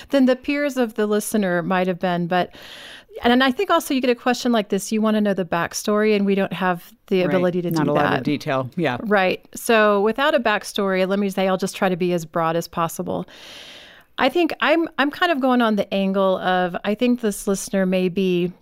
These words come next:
Speaker 1: looking at a serious relationship different than an exclusive relationship. And I'll kind of say that out of the gate. A serious relationship is indicating that two people are moving towards marriage and a long-term commitment.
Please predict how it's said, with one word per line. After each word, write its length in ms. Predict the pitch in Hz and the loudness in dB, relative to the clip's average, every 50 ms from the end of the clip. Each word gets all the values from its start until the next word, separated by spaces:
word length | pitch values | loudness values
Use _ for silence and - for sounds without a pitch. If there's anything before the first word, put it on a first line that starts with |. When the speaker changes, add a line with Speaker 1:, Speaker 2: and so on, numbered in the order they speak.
| - _ | -14 _
Speaker 1:
looking 380 | - 202 196 - - 190 190 185 | -2 -2 -2 0 0 0 0 0
at 240 | - 170 170 - - | 2 0 0 2 0
a 120 | 170 170 | 0 -2
serious 420 | - - - 214 208 202 196 - | -2 -2 0 2 2 2 0 -2
relationship 580 | 202 190 180 180 175 - - 180 - - 180 - | -2 0 0 0 0 -2 -4 -6 -4 -4 -4 -4
different 300 | - 180 170 - 180 175 | -4 -6 -4 -2 -4 -4
than 140 | - 185 180 | -2 -4 -4
an 100 | 180 175 | -4 -4
exclusive 500 | - - - - 196 175 170 - 190 170 | -6 -8 -8 -6 -6 -6 -4 -6 -6 -6
relationship. 640 | 180 - - - - - - 185 185 - 202 196 - | -4 -4 -2 -2 -4 -4 -4 -4 -4 -4 -4 -4 -2
And 80 | 185 190 | -2 -2
I'll 80 | 185 - | -2 -2
kind 200 | - 254 247 220 | 0 0 0 0
of 60 | 214 | 0
say 180 | - - 202 | 0 -2 -2
that 180 | 180 185 170 170 | 0 0 -2 0
out 180 | 170 165 165 165 | -2 -2 -2 -2
of 80 | 156 | -4
the 80 | 165 156 | -6 -6
gate. 380 | - 170 165 160 160 - - - - - - - - - - - _ - | -4 -4 -4 -2 -4 -6 -8 -14 -20 -20 -20 -20 -20 -20 -20 -20 _ -2
A 80 | 220 214 | 0 0
serious 380 | - - 311 320 330 311 - | 0 0 0 0 0 0 0
relationship 800 | 269 226 220 208 202 - - 196 185 - - 185 185 180 - - - | 0 2 4 2 2 0 -2 -4 -4 -2 0 0 0 0 -2 -4 -4
is 460 | - 196 190 190 185 185 185 - - - - | 0 0 2 2 0 0 -2 -6 -10 -14 -6
indicating 800 | - - 240 240 247 247 - - 202 202 190 190 185 190 185 | -2 0 2 2 2 0 0 0 0 0 2 0 0 0 0
that 420 | 185 175 170 165 170 - - - - - - | 0 0 0 0 0 -2 -4 -10 -18 -20 -18
two 440 | - - - 240 247 247 254 254 254 254 | -8 -2 0 2 2 2 2 0 -2 -4
people 580 | - - 196 190 190 - 196 190 190 185 185 - - | -4 -2 -2 -2 0 0 0 2 2 2 0 0 -2
are 240 | 180 180 180 180 175 - - - | -2 -2 -2 -2 -4 -6 -8 -4
moving 480 | 202 190 202 220 233 233 240 240 226 214 | 0 0 2 2 2 2 2 2 0 0
towards 400 | - - 202 190 190 185 185 180 | -2 -4 -2 -2 -2 -2 -2 -4
marriage 360 | 180 170 175 170 160 160 - | -4 -4 -2 -2 -4 -4 -4
and 80 | 160 160 | -6 -6
a 60 | 160 | -4
long-term 460 | 151 151 - 156 156 - - 165 160 | -4 -6 -6 -6 -8 -8 -8 -8 -8
commitment. 640 | - - - - 160 - - - - - - - | -8 -6 -6 -4 -4 -4 -4 -6 -6 -6 -8 -12